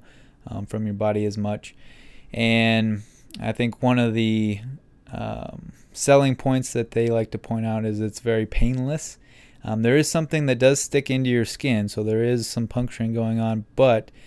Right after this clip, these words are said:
they advertise very proudly that it is a relatively pain-, painless process. So obviously that's a high selling point for a lot of people because obviously pain is not fun. So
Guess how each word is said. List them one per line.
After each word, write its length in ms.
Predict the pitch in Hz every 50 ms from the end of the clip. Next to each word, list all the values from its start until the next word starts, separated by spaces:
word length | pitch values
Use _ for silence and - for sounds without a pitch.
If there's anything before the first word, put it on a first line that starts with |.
| - - - - - - - - - -
they 220 | 127 120 123 120
advertise 560 | 117 120 120 117 117 110 - 120 117 117 113 107
very 260 | 107 113 113 110 107
proudly 640 | 107 - - - 110 110 110 110 104 104 104 104 104
that 260 | 101 104 101 101 101
it 160 | 104 101 98
is 280 | 101 101 101 101 98 101
a 220 | 101 101 101 101
relatively 920 | 101 101 113 131 135 131 120 - - 120 113 107 110 110 110 110 110 107 - - - - - - - - - - - -
pain-, 340 | - 113 117 120 120 - - -
painless 420 | - 139 135 131 123 117 110 104 -
process. 760 | - - 110 104 104 98 - - - - - - - - - - - - - - - -
So 180 | - - 127
obviously 500 | 127 127 131 131 123 120 110 - 120 113
that's 380 | 110 107 110 113 110 - - -
a 320 | 127 113 110 107 104 104
high 280 | 107 - - - 107 107
selling 380 | 104 - - 104 104 104 101 101
point 240 | - 101 104 107
for 100 | - -
a 40 | 104
lot 160 | 101 101 101
of 80 | 101 -
people 300 | - 113 117 127 131 135
because 440 | 131 113 - - 110 110 107 - - - - - - - - - - - - - - - - - - - - _ - - -
obviously 480 | 117 117 120 123 120 - - 131 127
pain 380 | 113 - - 135 139 139 139 135
is 100 | 131 123
not 220 | 135 139 135 127
fun. 340 | - 170 170 147 107 98 92
So 520 | - - - 117 107 107 107 104 101 95